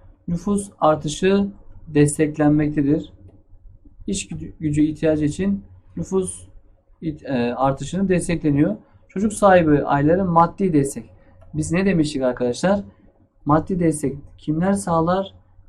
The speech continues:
Gelişmiş ülkeler. Niye? Adamlarda para var abi. Ondan dolayı gelişmiş ülkelerde, e, ailelerin maddi destek sağladığı için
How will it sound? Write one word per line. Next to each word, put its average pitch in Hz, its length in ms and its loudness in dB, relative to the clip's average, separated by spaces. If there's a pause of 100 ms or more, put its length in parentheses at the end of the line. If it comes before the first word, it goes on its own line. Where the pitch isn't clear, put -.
Gelişmiş 143 840 -2 (180)
ülkeler. 127 520 -4 (220)
Niye? 151 400 6 (300)
Adamlarda 117 560 -4
para 135 200 -4
var 113 300 -2
abi. 160 100 -14 (720)
Ondan 160 380 2
dolayı 131 540 2 (400)
gelişmiş 151 480 -2
ülkelerde, 131 760 -4 (880)
e, 131 140 -4
ailelerin 135 420 2
maddi 139 300 0
destek 135 300 -2
sağladığı 143 340 0
için 196 360 -4